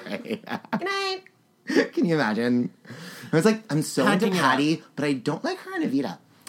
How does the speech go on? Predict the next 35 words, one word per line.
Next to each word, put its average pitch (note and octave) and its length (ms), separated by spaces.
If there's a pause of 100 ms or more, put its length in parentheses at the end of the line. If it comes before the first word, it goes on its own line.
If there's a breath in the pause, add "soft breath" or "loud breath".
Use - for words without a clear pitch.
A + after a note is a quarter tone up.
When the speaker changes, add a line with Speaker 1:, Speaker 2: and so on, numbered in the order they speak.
Speaker 1:
I D#3 80
don't A3 120
know. D4 160
<laughs> - 40
I'm - 180
just - 380
Speaker 3:
Oh D3+ 120
my C3+ 120
God. A2+ 360 (160)
Speaker 1:
just, A3 320 (280 loud breath)
I D#3 80
find F3 280
her, D#3 520
um, A2+ 600
just - 240
too - 120
much." - 500 (500)
Speaker 3:
And D#3 100
they D#3 100
really C#3 260
should - 160
have G#2 100
cut G#2 180
Madame E2 280
Lark. - 200 (540 loud breath)
Speaker 1:
Yeah, C#3+ 240
I A2+ 100
mean, G#2+ 440
David A#2+ 260
Merrick G2 280
knew F2+ 380
more F2+ 240
about E2 180
show D#2+ 200
business D2+ 480